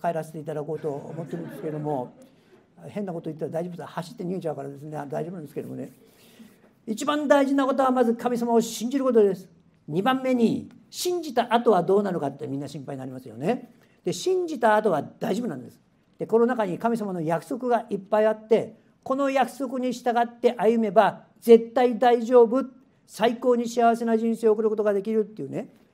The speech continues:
で、みんな幸せになりたいでしょ。で、幸せになるための秘訣はここに書いてあるんですよね。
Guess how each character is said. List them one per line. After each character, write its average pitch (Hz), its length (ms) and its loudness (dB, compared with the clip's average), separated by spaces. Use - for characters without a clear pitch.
で、 - 80 -8
み 214 120 -4
ん - 20 -6
な 254 80 -4
幸 - 440 -4
せ 403 120 2
に 381 60 2
な 339 80 0
り 311 80 -4
た 285 100 -2
い - 20 -2
で 165 120 -6
し - 40 -8
ょ。 - 160 -10
で、 208 220 4
幸 349 380 2
せ 359 160 -4
に 330 60 -6
な 311 100 -2
る 294 100 0
た 269 100 0
め 220 100 -2
の 190 80 -6
秘 190 180 -8
訣 220 140 -10
は 220 360 2
こ - 60 -20
こ 214 60 4
に 202 140 -2
書 202 80 -2
い 180 60 0
て - 60 -10
あ - 40 -12
る 117 60 -14
ん 101 40 -16
で - 80 -18
す - 100 -20
よ 104 80 -16
ね。 143 580 -2